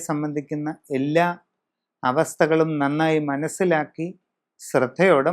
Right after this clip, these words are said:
മുമ്പോട്ട് പോവുക. നിങ്ങളുടെ ജീവിതത്തിൽ അത്ര ഗുണകരമല്ലാത്ത പല മാറ്റങ്ങളും ഈ സന്ദർഭങ്ങളിൽ ഉണ്ടാകാം. ഓം നമോ നാരായണായ എന്ന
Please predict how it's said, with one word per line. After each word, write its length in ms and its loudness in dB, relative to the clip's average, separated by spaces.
മുമ്പോട്ട് 380 -4
പോവുക. 300 -6
നിങ്ങളുടെ 320 8
ജീവിതത്തിൽ 600 6
അത്ര 200 -2
ഗുണകരമല്ലാത്ത 920 4
പല 140 4
മാറ്റങ്ങളും 600 -2
ഈ 40 -2
സന്ദർഭങ്ങളിൽ 720 -4
ഉണ്ടാകാം. 460 4
ഓം 200 6
നമോ 240 4
നാരായണായ 840 4
എന്ന 200 -2